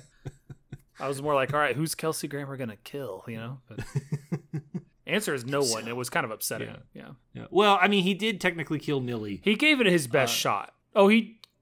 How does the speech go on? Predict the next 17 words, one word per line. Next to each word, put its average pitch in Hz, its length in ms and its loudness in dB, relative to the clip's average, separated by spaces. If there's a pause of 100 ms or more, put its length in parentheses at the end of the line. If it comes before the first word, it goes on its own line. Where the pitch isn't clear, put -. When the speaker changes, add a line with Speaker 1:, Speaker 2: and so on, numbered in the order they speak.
(240)
Speaker 2:
he 247 200 -4
did, 262 340 -2 (220)
he 226 120 4
did 226 320 -4
kill 151 280 0
her. 117 380 -6 (100)
He 165 140 -8
did. 151 320 0
Speaker 1:
Like, - 180 -8
he, - 440 -14
like, 135 240 -2
I 147 100 4
think 180 240 -2
you 180 140 -6
could 165 220 -4
find 147 360 -2
him 135 440 -6